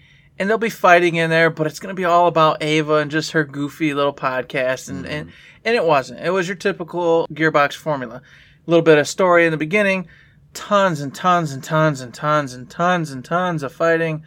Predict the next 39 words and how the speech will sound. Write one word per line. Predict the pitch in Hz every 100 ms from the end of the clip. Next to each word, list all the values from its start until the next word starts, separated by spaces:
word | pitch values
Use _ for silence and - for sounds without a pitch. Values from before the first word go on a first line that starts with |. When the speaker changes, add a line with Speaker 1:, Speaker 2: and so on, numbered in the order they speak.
| 175
Speaker 2:
Mm-hmm. | 175 92 175 -
Speaker 1:
and | 156 151
then | 147 143 -
here's | 165 165 147
the | 151
ending. | 147 123 147 - _ _ _ _ -
And | 156
here's | 143 143 131
the |
little | 139 131
story | - 143 131
that | 127
goes | 127 127
with | 170 170
the | 160
ending, | 185 185 175 160 - - _ _
and | 151 151
then | 147
you | 147
moved | 147 139 135
on. | 127 - - _ -
Speaker 2:
Mm-hmm. | 180 85 - _ _ 180
Speaker 1:
And | 190
you | 180
did | 185
that | 180 180
over | 160 165
and | 165
over, | 139 139 143 - -
you | 160
know, | 139
four | - 160 143
times | 156 131 131
or | 131
so, | - 127 127
going | 131 131 131
to | 127
Promethea, | - 139 135 131 135 131 131
Pandora, | 131 131 127 127 127 127